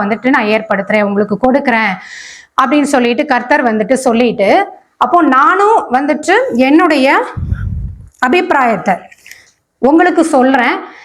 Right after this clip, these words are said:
நீங்க என்ன பண்றீங்க, உங்களுடைய காதுகளை திறந்த வச்சு கேளுங்க. இப்ப நான், இப்ப வந்துட்டு நீங்க சொன்னீங்க, இப்ப நீங்க சொல்றத நான் கேட்டுட்டேன்,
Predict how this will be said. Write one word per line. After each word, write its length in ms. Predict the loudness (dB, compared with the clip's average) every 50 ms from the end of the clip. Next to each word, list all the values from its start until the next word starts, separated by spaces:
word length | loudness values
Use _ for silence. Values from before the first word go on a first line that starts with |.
| -20 -20 -2 0
நீங்க 280 | 2 2 4 2 2
என்ன 160 | 4 2 2 2 2
பண்றீங்க, 360 | 0 0 2 0 0 2 0 0 0 -2 -6 -12 -18 -20 _ _ _ _ _ _ _ _ _ _ -20 -20 -20 _
உங்களுடைய 520 | _ 2 4 4 4 4 4 2 2 0 0
காதுகளை 520 | 0 2 2 2 2 2 2 2 0 2
திறந்த 260 | 2 2 2 2 2
வச்சு 240 | 0 0 -2 -6 -6
கேளுங்க. 460 | -2 0 0 2 0 0 -2 -2 -2 0 0 -2 -2 -6 -14 -20 -20 -20 -20
இப்ப 140 | -6 _ -2
நான், 500 | 0 2 2 2 2 2 0 -2 -6 -10 -14
இப்ப 200 | -4 -2 0 2
வந்துட்டு 200 | 2 2 2 2
நீங்க 360 | 2 4 4 4 4 4 2
சொன்னீங்க, 540 | 2 2 2 2 2 2 2 2 2 2 0 -2
இப்ப 120 | 0 0
நீங்க 260 | 2 4 4 4 4 4 2
சொல்றத 280 | 0 0 2 2 2 2
நான் 220 | 0 0 -2 -2
கேட்டுட்டேன், 540 | -2 -2 -2 0 -2 -2 -2 0 -2 -2